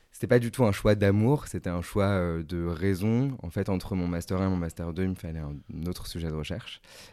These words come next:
Et je crois que j'avais fait un peu le tour de mon sujet, euh, mode contemporaine, qui était très bien, mais j'avais envie de retourner vers de l'ancien. Et j'ai assisté à un séminaire à la Wallace Collection,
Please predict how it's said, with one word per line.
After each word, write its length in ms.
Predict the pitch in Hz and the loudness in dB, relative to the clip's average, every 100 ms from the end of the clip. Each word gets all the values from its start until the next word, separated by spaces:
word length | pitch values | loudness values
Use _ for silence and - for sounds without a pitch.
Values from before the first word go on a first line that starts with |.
| - | -16
Et 60 | 92 | -10
je 40 | |
crois 140 | - | -4
que 60 | 90 | -2
j'avais 180 | 87 80 | -2 -4
fait 80 | 85 | -4
un 80 | |
peu 100 | 82 | 2
le 60 | 85 | 2
tour 240 | - 92 | 2 -2
de 60 | 90 | 0
mon 160 | 85 82 | -2 -4
sujet, 300 | - 82 85 | -6 -6 -2
euh, 340 | 85 80 78 | -2 -2 -4
mode 160 | 80 76 | -6 -8
contemporaine, 640 | 85 85 78 80 90 101 | -8 -8 -6 -4 -4 -6
qui 120 | 101 85 | -8 -12
était 400 | - 78 76 71 _ | -10 -8 -8 -12 _
très 180 | - 92 | -12 -8
bien, 240 | 87 90 | -4 -2
mais 400 | 90 82 78 80 - - - - | -2 -2 -4 -8 -10 -20 -20 -16
j'avais 180 | - 85 | -6 -2
envie 160 | 82 87 | -2 -2
de 60 | |
retourner 300 | 87 87 87 | -2 -2 -2
vers 180 | 87 85 | -2 -2
de 60 | 82 | -4
l'ancien. 400 | 80 - 98 120 _ _ _ _ _ - _ - | -4 -2 -4 -4 _ _ _ _ _ -20 _ -6
Et 140 | 98 | -4
j'ai 100 | 92 | -2
assisté 380 | 85 87 92 - | -2 -4 -6 -2
à 20 | |
un 100 | 101 | 0
séminaire 440 | 92 98 95 101 98 | 0 0 2 2 2
à 80 | 90 | 0
la 440 | 85 82 80 78 | -2 -4 -4 -6
Wallace 240 | 82 92 90 | -4 -4 -4
Collection, 680 | 95 87 - 101 117 127 | -6 -8 -4 -2 0 0